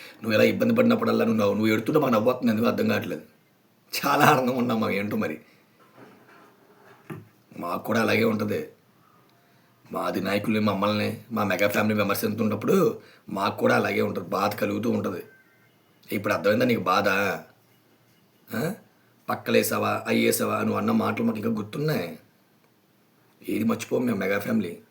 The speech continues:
మెగా ఫ్యామిలీ అభిమానులు మేము. మాకు బాధ కలుగుద్ది. మా, మా అధినాయకుల్ని, మా హీరోల్ని విమర్శిస్తే మాకు బాధ కలుగుద్ది. అందుకే భగవంతుడు నోరు అదుపులో పెట్టుకోమంటాడు. ఎప్పుడు ఏ టైంలో ఏం జరుగుద్దో,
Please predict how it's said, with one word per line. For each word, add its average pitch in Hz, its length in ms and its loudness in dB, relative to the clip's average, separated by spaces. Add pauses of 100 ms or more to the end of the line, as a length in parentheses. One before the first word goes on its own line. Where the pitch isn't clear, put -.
(260)
మెగా 92 140 -4
ఫ్యామిలీ 107 220 2
అభిమానులు 117 280 0
మేము. 117 220 0 (220)
మాకు 90 260 -6
బాధ 98 280 -2
కలుగుద్ది. 113 460 -2 (1040)
మా, 90 280 -4
మా 101 120 -4
అధినాయకుల్ని, 98 500 -2
మా 101 120 0
హీరోల్ని 95 400 -2
విమర్శిస్తే 110 920 0 (320)
మాకు 90 240 -6
బాధ 92 240 -2
కలుగుద్ది. 85 420 -8 (720)
అందుకే 104 460 -2 (540)
భగవంతుడు 110 540 0
నోరు 104 280 0
అదుపులో 107 260 2
పెట్టుకోమంటాడు. 90 600 -4 (1300)
ఎప్పుడు 110 300 -2
ఏ 101 120 2
టైంలో 104 260 0
ఏం 95 200 -2
జరుగుద్దో, 98 500 -2